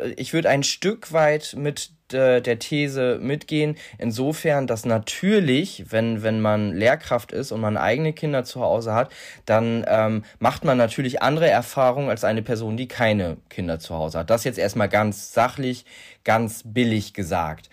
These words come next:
Ähm, und das kann in bestimmten Situationen durchaus auch von Vorteil sein. Aber, und das ist ja meine, äh, Behauptung, ich glaube, dass die Nachteile tendenziell überwiegen.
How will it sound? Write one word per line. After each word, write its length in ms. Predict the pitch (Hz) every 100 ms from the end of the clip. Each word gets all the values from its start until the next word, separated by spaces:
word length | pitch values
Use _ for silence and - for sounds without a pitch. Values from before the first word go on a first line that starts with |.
| - - -
Ähm, 380 | 95 95 95 95
und 160 | - 110
das 240 | 123 -
kann 440 | - 143 165 160 -
in 240 | 120 123
bestimmten 340 | 113 - 160 123
Situationen 680 | 135 127 107 - 156 175
durchaus 540 | 156 147 151 71 98 -
auch 320 | - 123 170
von 220 | - 170
Vorteil 600 | - 151 104 - 80 78
sein. 320 | 80 82 85 87 - _
Aber, 480 | 131 165 170 110 123
und 100 | 113
das 140 | 113 117
ist 120 | 117
ja 100 | 104
meine, 460 | 113 127 117 104 -
äh, 280 | 92 95 90
Behauptung, 560 | 90 92 95 - 110 110 - -
ich 180 | 104
glaube, 380 | - 131 196 147
dass 180 | 110 104
die 140 | 117
Nachteile 760 | 110 117 156 190 - 131 127 127
tendenziell 680 | - 147 151 147 - 139 123
überwiegen. 600 | 120 117 123 107 85